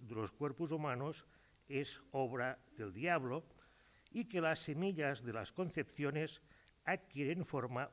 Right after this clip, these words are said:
por la acción de los demonios, razón por la cual no debe creerse en la resurrección de la carne. Aunque, eh, a mediados del siglo quinto varios escritores eclesiásticos católicos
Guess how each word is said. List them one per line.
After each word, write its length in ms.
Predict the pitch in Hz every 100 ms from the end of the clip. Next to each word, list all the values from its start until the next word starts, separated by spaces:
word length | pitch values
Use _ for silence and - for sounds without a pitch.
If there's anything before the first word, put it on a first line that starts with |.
| -
por 200 | 175 175
la 100 | 151
acción 480 | 113 - 127 123 127
de 140 | 104 107
los 200 | 110 95
demonios, 580 | 117 165 107 80 - - - - - -
razón 440 | 95 92 135 113
por 160 | 151 175
la 100 | 190
cual 320 | 131 123 147 127
no 180 | 104
debe 220 | 107 117 160
creerse 560 | 123 113 - - 127 - - -
en 200 | 147 131
la 200 | 107 117 120
resurrección 880 | - 143 165 123 - - 101 101 -
de 60 | 104
la 140 | 98
carne. 300 | - - - - - - - - - - - - - - - - - - -
Aunque, 680 | 170 214 226 226 233 226 160
eh, 60 | 131 - -
a 80 | 135
mediados 480 | 139 135 180 202 165
del 100 | 160
siglo 280 | 139 135 -
quinto 500 | 160 175 - 90 - - - - - - - -
varios 520 | 110 175 208 196 190
escritores 500 | 123 151 165 165 151
eclesiásticos 640 | 117 113 139 - 147 123
católicos 720 | - 107 131 120 - 80 -